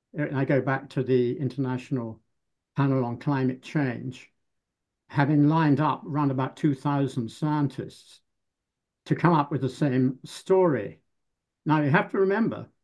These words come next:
this is all based on computer programming.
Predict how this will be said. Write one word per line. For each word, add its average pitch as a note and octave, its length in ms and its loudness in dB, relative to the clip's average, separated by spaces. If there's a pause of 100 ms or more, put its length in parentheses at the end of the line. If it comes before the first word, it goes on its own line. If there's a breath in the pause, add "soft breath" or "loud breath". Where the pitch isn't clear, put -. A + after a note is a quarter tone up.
this E3 140 -2
is D#3 120 2
all F3+ 200 2
based E3 400 0
on D#3 140 0
computer D#3+ 960 -2 (240)
programming. C3+ 720 -2